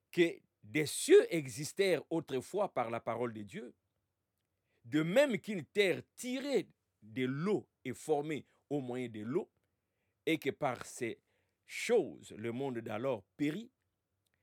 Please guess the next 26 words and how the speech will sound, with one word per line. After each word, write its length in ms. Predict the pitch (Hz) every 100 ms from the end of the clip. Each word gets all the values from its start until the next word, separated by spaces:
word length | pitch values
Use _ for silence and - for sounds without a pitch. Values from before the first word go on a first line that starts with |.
| _ _
submergé 840 | - - 262 240 226 185 147 147
par 240 | 156 117 101
l'eau, 260 | 107 165 - _ _ _ _
tandis 300 | 98 104 165
que, 180 | 113 - _ _ _ _ _
par 180 | 143 123
la 140 | 117
même 520 | 107 131 240 254 165 104
parole, 580 | - 113 120 147 196 208 _ _ _ _ -
les 200 | 117 113
cieux 380 | - 214 170 -
et 120 | 147
la 140 | 127 110
terre 380 | 139 165 170 - _ _ _ 110 107 - -
d'à 180 | 127
présent 520 | 123 - 117 139 156 160
sont 260 | - - 151
gardés 600 | 110 135 120 123 151 - _ _ _ -
et 140 | 143
réservés 600 | 127 127 135 127 120 143
pour 260 | - 147 127
le 100 | 107
feu, 340 | - - - - _ _ _ _ _ _ _ _ _ _ _ _
pour 240 | - 190 147
le 120 | 123
jour 400 | 101 165 180 -